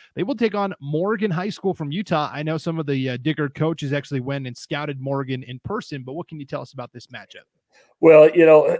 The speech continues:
Speaker 2: <clears throat> we know what Sugar Salem brings to the table. Sugar Salem's a team last year, uh, that only returned one full-time starter and still went through and won state with just one loss on the season last year. Uh, they return a lot of players this year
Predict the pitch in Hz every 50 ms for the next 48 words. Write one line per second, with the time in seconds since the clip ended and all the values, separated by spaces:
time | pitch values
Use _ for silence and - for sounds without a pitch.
0 | - 180 180 180 170 160 165 175 185 175 147 - 175 170 143 139 - 160 156 147
1 | 139 123 135 139 131 - - 117 117 - - 131 127 110 107 104 104 - 139 143
2 | 139 131 139 151 139 139 127 104 117 - - 139 143 135 131 120 117 117 117 -
3 | - 120 120 117 117 120 120 117 107 107 98 92 101 104 104 98 98 98 98 95
4 | 95 92 87 92 101 98 110 110 123 127 131 127 113 110 110 110 - 127 123 113
5 | 110 110 120 127 120 - - 120 117 117 123 120 113 - - - 120 120 120 110
6 | 104 101 98 - - - 123 120 117 113 98 - - 117 117 113 110 107 107 113
7 | 110 - - - 117 113 - - - 87 - 110 107 - 113 113 110 104 104 107
8 | 113 104 95 - - 101 92 92 - - 113 113 107 110 101 92 87 87 87 -
9 | _ - 90 85 87 _ _ _ _ - _ _ _ - 90 92 98 98 95 101
10 | 110 104 107 101 - 131 120 117 117 120 139 147 - - 139 131 127 120 113 117
11 | 127 120 - - 107 87 78